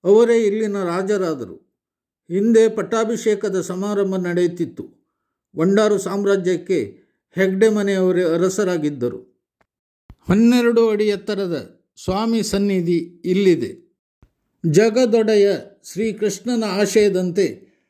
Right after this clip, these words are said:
ಪಂಚಪಾಂಡವರು ಇಲ್ಲಿಂದ ಇಪ್ಪತ್ತು ಕಿಲೋಮೀಟರ್ ದೂರದ ಕೋಟೇಶ್ವರದಲ್ಲಿ ನಾಲ್ಕು ಎಕರೆ ವಿಸ್ತಾರದ ಕೆರೆಯನ್ನು ಒಂದೆರಡು ಗಂಟೆಯಲ್ಲಿ ನಡುರಾತ್ರಿಯಲ್ಲಿ ರಚಿಸಿದ್ದರು. ನಂತರ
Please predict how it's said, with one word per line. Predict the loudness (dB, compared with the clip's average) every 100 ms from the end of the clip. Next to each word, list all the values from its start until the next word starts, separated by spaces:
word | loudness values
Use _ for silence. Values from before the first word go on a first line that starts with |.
| _ _ _
ಪಂಚಪಾಂಡವರು | -2 2 2 0 0 2 4 4 4
ಇಲ್ಲಿಂದ | 2 4 4 4 0 -2 -10 _ _ _ -6
ಇಪ್ಪತ್ತು | -6 0 0 2 0 2
ಕಿಲೋಮೀಟರ್ | 2 2 0 0 0 0 0
ದೂರದ | 4 4 2 0
ಕೋಟೇಶ್ವರದಲ್ಲಿ | -2 -2 0 -2 0 0 0 0 2 0 0 -10 _ _ _ _ _ _ _ -8
ನಾಲ್ಕು | -2 -2 2 2
ಎಕರೆ | 2 0 0 0
ವಿಸ್ತಾರದ | 0 -4 -4 -2 -2 -4
ಕೆರೆಯನ್ನು | -4 -2 0 0 0 -2 -4 -8 _ _ _ _ -6
ಒಂದೆರಡು | 0 2 4 4 4 2
ಗಂಟೆಯಲ್ಲಿ | 2 0 0 2 2 2 0 -4 -18 _ _ _ -2
ನಡುರಾತ್ರಿಯಲ್ಲಿ | 4 4 4 -2 -2 0 2 0
ರಚಿಸಿದ್ದರು. | 0 -2 -4 -2 -2 0 -2 -4 -16 _ _ _ _ _ -2
ನಂತರ | 2 4 4 2